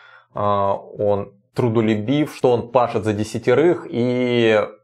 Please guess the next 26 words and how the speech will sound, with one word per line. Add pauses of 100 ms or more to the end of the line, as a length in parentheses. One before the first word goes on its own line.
(140)
мне
это
нравится,
вкупе
с
тем,
что
у
него
хорошее
образование,
знание
иностранных
языков,
связи
и
все
остальное
тоже
также
на
высоком
уровне,
я
думаю,
что,